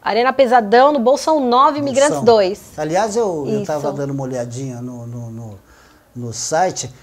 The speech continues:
Speaker 2: e envolve várias crianças,
Speaker 1: Ah,
Speaker 2: né?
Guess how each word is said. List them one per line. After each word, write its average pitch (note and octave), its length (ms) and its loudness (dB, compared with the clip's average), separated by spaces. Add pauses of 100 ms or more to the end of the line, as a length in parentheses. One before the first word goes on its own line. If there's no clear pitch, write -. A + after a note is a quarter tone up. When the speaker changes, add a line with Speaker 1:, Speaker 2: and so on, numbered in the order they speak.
(160)
Speaker 2:
e D3+ 100 -6
envolve D#3+ 720 -6
várias C3 480 -8
crianças, E3 560 -8
Speaker 1:
Ah, G#3+ 380 0
Speaker 2:
né? G#3+ 80 -2